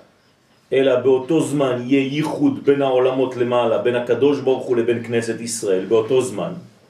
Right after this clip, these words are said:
ולהמשיך נשמה קדושה בטיפת ההולדה, כדי שהנשמה שתרד לאותה אישה, כן, תהיה בעצם נשמה שבאה מעולם עליון.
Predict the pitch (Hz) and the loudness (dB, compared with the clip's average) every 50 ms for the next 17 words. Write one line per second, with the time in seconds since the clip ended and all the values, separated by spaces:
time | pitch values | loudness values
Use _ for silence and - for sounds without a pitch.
0 | _ _ _ _ _ _ _ _ _ _ - - - - - _ _ - 110 120 | _ _ _ _ _ _ _ _ _ _ -20 -20 -20 -20 -20 _ _ -4 0 2
1 | 131 135 135 135 - 165 185 170 - 160 165 147 - - 151 147 165 170 160 147 | 2 2 0 -2 -4 -4 -2 -2 -2 -2 -2 -2 0 0 0 2 2 0 0 0
2 | 135 143 139 - - 165 151 143 135 127 123 123 127 131 123 139 135 - 135 123 | -2 -2 -2 0 2 2 2 2 2 -2 -6 -8 -10 0 0 0 0 2 0 0
3 | 120 117 113 104 - 85 - - - - - 92 90 113 117 - 123 123 120 123 | 2 2 0 -2 -4 -6 -10 -10 -14 -14 -16 -10 -8 -8 -6 -2 -2 0 0 0
4 | 117 - - 123 139 143 151 - - 117 - 135 131 127 131 139 131 123 - - | -4 -2 -2 -2 0 0 -2 -2 -6 -8 -2 -2 0 2 4 2 2 2 0 -4
5 | - 110 107 107 104 - - 127 123 127 - - 240 226 190 170 175 - - - | -6 -2 0 0 0 2 0 -2 -2 -2 -2 -2 0 0 0 -2 -4 -8 -14 -18
6 | - _ _ _ _ _ _ - _ _ _ - _ _ _ _ _ _ _ _ | -20 _ _ _ _ _ _ -20 _ _ _ -20 _ _ _ _ _ _ _ _
7 | 151 175 196 185 - - 139 135 139 147 151 131 143 143 151 156 151 143 139 131 | 2 2 2 0 -2 0 2 4 4 4 4 4 0 0 0 -2 -4 -4 -4 -4
8 | - - 139 147 175 208 196 175 170 - - 135 117 131 143 147 151 147 143 135 | -4 -4 -4 -2 0 0 0 0 0 0 0 0 2 2 2 2 2 0 0 2
9 | 135 123 117 110 107 110 117 123 143 202 233 208 - - | 2 2 2 0 0 0 -2 0 4 4 2 2 2 -6